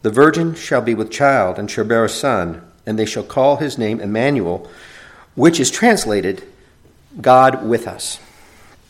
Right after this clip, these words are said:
Let's pray. Holy Father, I do thank you so much, uh, for your word. I thank you for this time of year in which we,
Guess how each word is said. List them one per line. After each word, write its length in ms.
Let's 240
pray. 300
Holy 280
Father, 340
I 60
do 140
thank 280
you 80
so 240
much, 360
uh, 140
for 240
your 160
word. 400
I 120
thank 380
you 140
for 200
this 220
time 320
of 160
year 220
in 100
which 280
we, 280